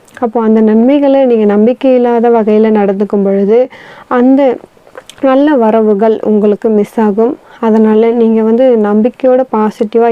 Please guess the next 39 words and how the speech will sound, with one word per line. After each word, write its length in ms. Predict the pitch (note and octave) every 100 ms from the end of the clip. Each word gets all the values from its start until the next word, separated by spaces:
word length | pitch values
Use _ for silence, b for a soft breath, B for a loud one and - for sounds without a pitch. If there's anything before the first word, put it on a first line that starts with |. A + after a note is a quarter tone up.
| A3
இருந்தீங்கன்னா 540 | G#3 G3+ G3 G#3 C4 D#4 B B B -
கண்டிப்பா 440 | B3+ B3 A#3+ B3+ B3+
உங்களுக்கு 360 | A#3 A3 -
நடக்கும். 460 | G#3 G#3 A3 A3 A3 - B B -
ஆஹ், 160 | B3+
அந்த 160 | A#3 A#3
நன்மைகளை 460 | A3+ A3+ B3+ C4 B3
உங்களால 360 | A#3 A3+ A3+ B3 A#3 -
அனுபவிக்க 460 | G#3+ A3+ B3+ B3+ A#3+
முடியாம 280 | A#3 A3+ A#3+
நீங்களே 280 | A#3 A3 A3+
ரிஜெக்ட் 360 | G#3+ A3 A3
பண்ணிடக்கூடாது. 640 | G#3+ G#3 G#3+ G#3+ G3+ G3+ G3 -
அதுல 320 | G#3 G#3 G3+
வந்து 200 | G#3+ B3 B3+
ஆராய்ஞ்சு 420 | A3 A#3 B3+ B3 A#3+
பார்க்கறதுல 540 | A3+ A3 A3 A#3 B3+
ஒரு 160 | B3 G#3+
மைண்ட் 280 | G#3 G#3+
வேலை 180 | G#3+ G#3
செய்யுது. 300 | G#3+ G#3 G#3 - B B -
எடுத்த 320 | C#4+ C#4+ D4+
தரப்புல 320 | C4 B3 C4+
அது 100 | B3
நம்மளுக்கு 300 | A#3+ A3 A3
தேவையில்ல 440 | A3+ A#3 A#3 A3 A3 A3 G3+ -
அப்படின்னு 320 | A#3 G3+ A3
சொல்லிட்டு 360 | G#3+ G#3+ G#3 C#4+ D#4 B B -
நீங்களே 360 | C#4+ D4 C#4 C#4
அந்த 240 | B3 A3
குணங்களும் 600 | G3 A3 A#3 B3+ B3 A#3+ B3+
உங்களுக்கு 380 | A3 G#3 G3+ A3+
மாறி 320 | G#3 G#3 G#3+
போகுது. 360 | A3+ G#3 G#3 A3
அந்த 200 | G#3+ G#3
மார்ச் 420 | G#3 A3 B3+ -
மாதத்தை 380 | B3+ A#3+ A#3 A#3+
பொறுத்த 320 | A#3+ G#3+ G#3
வரைக்கும் 460 | G#3 G#3 - A#3+